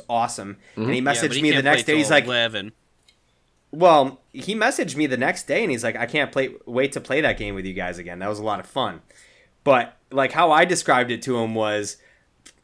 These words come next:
Speaker 1: it's a game where every turn you get to expand upon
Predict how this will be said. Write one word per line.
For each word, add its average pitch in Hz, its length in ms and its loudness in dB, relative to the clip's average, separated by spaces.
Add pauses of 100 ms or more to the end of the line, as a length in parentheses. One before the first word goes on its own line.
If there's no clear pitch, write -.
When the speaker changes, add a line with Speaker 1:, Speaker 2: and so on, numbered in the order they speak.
Speaker 1:
it's 143 200 -2
a 143 40 0
game 170 300 2
where 127 400 4 (840)
every 160 280 2
turn 180 280 0
you 151 120 -2
get 135 180 0
to 135 140 -2
expand 139 420 -4
upon 135 480 -4